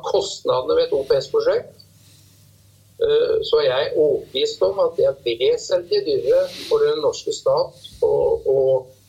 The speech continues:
å både betale inngangsbilletten og drifting av det. Selv om de nå ser at, at man har valgt å, å betale mer, altså at, at O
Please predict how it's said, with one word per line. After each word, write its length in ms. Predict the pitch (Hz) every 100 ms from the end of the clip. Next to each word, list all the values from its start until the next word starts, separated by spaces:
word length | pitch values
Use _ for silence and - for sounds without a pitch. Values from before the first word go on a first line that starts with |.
| _ _ _ _ -
å 100 | -
både 420 | 135 120 - 135 147 143 139 - - -
betale 520 | - - 120 110 113 127
inngangsbilletten 840 | 110 107 - - 117 135 - 202
og 200 | - 139
drifting 400 | - - - - -
av 120 | -
det. 140 | - -
Selv 280 | - 143 156
om 80 | 160
de 80 | 156
nå 120 | 131 139 143
ser 240 | 143 120 131
at, 240 | 139 - - - - - - 123
at 80 | -
man 80 | 135
har 120 | 127 123
valgt 320 | 113 - -
å, 100 | 135 131 131 - -
å 20 | - - - - _ -
betale 560 | - - 123 117 135 135
mer, 480 | 123 120 143 165 147 - - 131
altså 260 | 113 131 131 123
at, 240 | 113 131 127 - 123
at 240 | 117 - 113
O 160 | 110